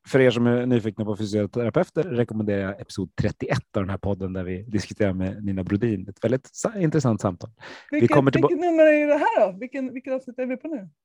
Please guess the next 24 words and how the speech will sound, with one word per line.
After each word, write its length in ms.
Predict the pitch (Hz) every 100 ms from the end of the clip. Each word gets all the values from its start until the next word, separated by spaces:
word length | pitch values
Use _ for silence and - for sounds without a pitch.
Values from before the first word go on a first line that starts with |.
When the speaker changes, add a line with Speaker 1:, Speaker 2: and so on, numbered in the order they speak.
| -
Speaker 1:
Ja, 180 | 196
vi 120 | 123 123
är 40 |
på 120 | -
nummer 180 | 123 117
sextio. 480 | - 240 - - 87 - _ -
Speaker 2:
Ja, 160 | 247 - _
ja, 140 | - 294 -
Speaker 1:
Ja. 280 | - 123 160 - _ _
Det 100 | 143
går 180 | 117 131
framåt, 460 | 117 117 123 208 - - -
eh, 100 | 127
Speaker 2:
Ja. 340 | 117 113 120 120
Speaker 1:
så, 180 | -
så 140 | - 151
som 160 | 147
det 60 | 135
ofta 200 | 127 127
gör. 480 | 123 190 113 107 107 _
Speaker 2:
Ja, 240 | 294 349 370 - 110
tack 140 | 247
och 60 | 226
lov. 180 | 151